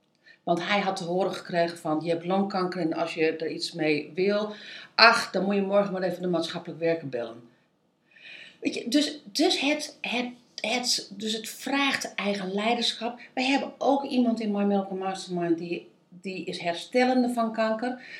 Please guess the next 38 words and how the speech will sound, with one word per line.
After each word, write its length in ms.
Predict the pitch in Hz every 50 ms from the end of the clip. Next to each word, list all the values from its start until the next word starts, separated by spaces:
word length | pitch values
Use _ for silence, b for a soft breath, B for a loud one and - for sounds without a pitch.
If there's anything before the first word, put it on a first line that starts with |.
| B B _
die 140 | - 370 311
is 220 | 185 185 - -
aan 80 | - 180
het 120 | 214 208
solliciteren. 920 | - - 254 247 240 247 - - - - 285 302 320 311 214 160 139 B B B B B B B B B B _ _ _ _
Maar 140 | - - - -
werk, 540 | 208 208 285 349 403 370 - - - - - _ _ 196 180 180 - 196 185
k-, 260 | 175 - - - - - - -
kankerpatiënten 880 | - 262 302 320 339 339 - - - - 226 208 202 202 - - - -
en 260 | 220 220 214 202 202
weer 260 | 220 214 208 202 - - - _ _
reïntegreren 1120 | 202 202 208 240 247 247 - 226 226 208 220 202 - - 226 233 226 226 208 220 214 220
in 200 | 214 190 180 185
werk, 280 | 240 269 277 - -
hè. 200 | - 208 302 349
Wij, 240 | 302 240 202 - - -
wij, 340 | 185 180 180 180 180 170 -
eh, 140 | 175 160
wij 100 | 156 175
hebben 180 | 185 180 175 165
het 240 | 160 - - - -
de, 420 | - 170 165 175 170 165 160 156 -
de, 320 | - 160 156 147 143 139 139 139
gisteren 420 | - 254 240 247 - 175 151 -
over 220 | 165 160 160 151 151
werk 240 | 190 233 - - -
gehad. 460 | - - 151 147 151 156 175 - B B B B B B B B
Dat 120 | - - -
zijn 140 | - 359 339
allemaal 200 | - 320 339 339
van 100 | 311 302
die 120 | 285 -
puzzelstukjes 680 | - 294 320 311 330 330 - - 156 - - 156 156
die 140 | - 247 247
er 160 | 269 - -
allemaal 720 | - 269 285 294 277 262 254 240 240 240 285 302 B B B B B B -
in 260 | 277 294 294 294 294
pa-, 240 | - 165 - -